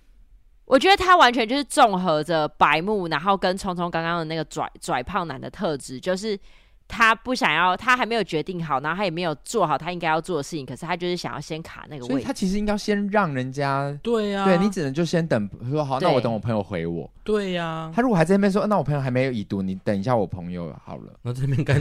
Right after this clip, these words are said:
Speaker 3: 等。
Speaker 2: <laughs> 等已读。
Speaker 3: 去死吧。<laughs> 所以这种情况还有衍生另外一种，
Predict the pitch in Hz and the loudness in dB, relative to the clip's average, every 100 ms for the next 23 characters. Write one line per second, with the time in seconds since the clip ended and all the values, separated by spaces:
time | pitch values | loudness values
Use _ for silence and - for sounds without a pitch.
0 | 214 - 139 - 170 185 202 180 - 262 | 6 6 4 4 2 0 -4 -2 2 4
1 | 165 139 190 123 143 135 175 127 - - | 6 6 6 2 2 2 0 0 -4 -10
2 | - 151 - 143 - 135 - 143 - 143 | -10 -16 -16 -18 -16 -18 -14 -14 -10 -10
3 | - 135 254 262 254 214 135 110 131 139 | -10 -4 0 0 0 0 -2 -2 -2 0
4 | 175 151 147 120 113 104 - 156 156 143 | 0 0 -2 -2 -2 -2 -2 0 0 -2
5 | 131 127 - 101 | -4 -4 -6 -6